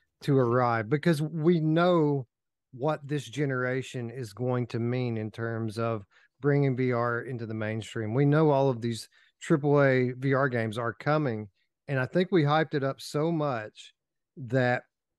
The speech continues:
people kind of got this false expectation that we were gonna just get there overnight. And as soon as P S V R shows up,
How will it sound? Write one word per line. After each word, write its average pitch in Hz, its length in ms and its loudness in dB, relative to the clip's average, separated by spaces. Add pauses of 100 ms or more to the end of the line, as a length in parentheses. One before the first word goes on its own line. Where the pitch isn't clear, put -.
(260)
people 180 500 2
kind 147 180 2
of 120 120 -4
got 127 240 -2
this 131 180 -6
false 135 380 -2
expectation 120 960 -4 (360)
that 135 280 2
we 147 160 4
were 151 160 2
gonna 143 240 4
just 123 320 -4
get 139 200 -2
there 117 200 -2
overnight. 113 580 -6
And 110 100 -12
as 110 100 -10
soon 151 160 4
as 147 100 2
P 139 180 -2
S 135 140 0
V 123 140 -4
R 120 160 -2
shows 117 320 -6
up, 117 240 -4